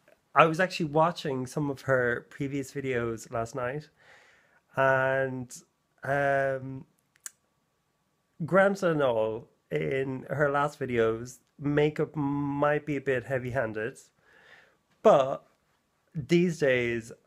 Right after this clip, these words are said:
<sighs> I don't know, I think she looks pretty flawless. Um,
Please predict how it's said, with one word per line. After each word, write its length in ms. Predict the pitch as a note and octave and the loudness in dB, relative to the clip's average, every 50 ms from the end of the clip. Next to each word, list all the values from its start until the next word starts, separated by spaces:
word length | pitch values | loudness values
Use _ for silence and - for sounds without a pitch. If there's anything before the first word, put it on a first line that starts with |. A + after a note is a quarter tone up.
| - - - - - - - - - | -16 -16 -16 -16 -18 -20 -20 -20 -20
<sighs> 680 | - - - - - - _ _ _ _ _ - - | -20 -20 -20 -20 -20 -20 _ _ _ _ _ -12 -8
I 60 | E3+ E3+ | -6 -4
don't 120 | E3 C#3 | -4 -2
know, 240 | D#3 E3 D#3+ D3 C#3 | -2 -2 0 0 -2
I 120 | - D3 | -2 -4
think 180 | D#3 F#3 F3+ E3+ | -6 -6 -6 -6
she 160 | - - D#3+ | -6 -6 -4
looks 160 | E3 D#3+ D#3 | -4 -4 -6
pretty 200 | - - D3 C3+ | -6 -8 -8 -8
flawless. 600 | A#2+ - C3+ C3+ D3+ E3 D3+ A#2 G#2 - - - _ _ _ _ _ _ _ _ _ _ _ _ _ _ _ _ _ _ _ _ _ _ _ _ _ | -4 -2 0 0 0 2 0 -2 -4 -4 -8 -18 _ _ _ _ _ _ _ _ _ _ _ _ _ _ _ _ _ _ _ _ _ _ _ _ _
Um, 920 | - B2+ B2 B2+ B2+ B2+ B2+ B2 B2 B2 B2 B2 B2 B2 B2 B2 B2 A#2 | -2 -2 0 0 0 0 0 0 -2 -2 -4 -4 -6 -8 -8 -10 -12 -14